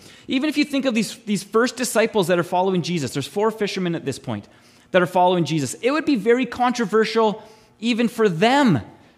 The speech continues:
for Jesus to have called Levi to follow and to join their group of disciples. In fact, uh, one of the reasons that Levi had a tax booth, where was it? Where does the text say that Jesus was walking? You open your Bibles, you can read them.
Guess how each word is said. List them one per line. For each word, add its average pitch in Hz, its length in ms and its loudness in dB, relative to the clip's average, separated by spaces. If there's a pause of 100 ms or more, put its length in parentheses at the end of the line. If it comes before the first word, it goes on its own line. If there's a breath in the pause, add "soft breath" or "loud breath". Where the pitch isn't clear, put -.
(100)
for 214 120 4
Jesus 185 360 -2
to 185 120 -4
have 170 160 -2
called 175 400 0
Levi 135 560 0 (320 loud breath)
to 165 100 -4
follow 160 520 -2 (140 loud breath)
and 147 100 -2
to 160 100 -2
join 185 420 4
their 165 100 2
group 156 300 0
of 139 140 -6
disciples. 135 520 -4
In 180 80 -2
fact, 202 340 0 (320 loud breath)
uh, 175 300 -2 (380)
one 220 260 2
of 214 80 4
the 208 80 4
reasons 185 680 0
that 165 440 -2
Levi 185 440 4
had 170 420 0
a 165 100 0
tax 180 380 -4
booth, 143 260 -4
where 240 160 6
was 220 220 0
it? 135 80 -2
Where 196 120 0
does 233 140 -4
the 240 80 -2
text 214 320 -6
say 196 140 0
that 170 240 -8
Jesus 180 240 -6
was 147 120 -8
walking? 156 520 -4 (2750 soft breath)
You - 100 -20
open 117 140 -10
your 143 80 -4
Bibles, 113 380 -8
you 117 40 -10
can 120 100 -6
read 127 140 -6
them. 104 160 -12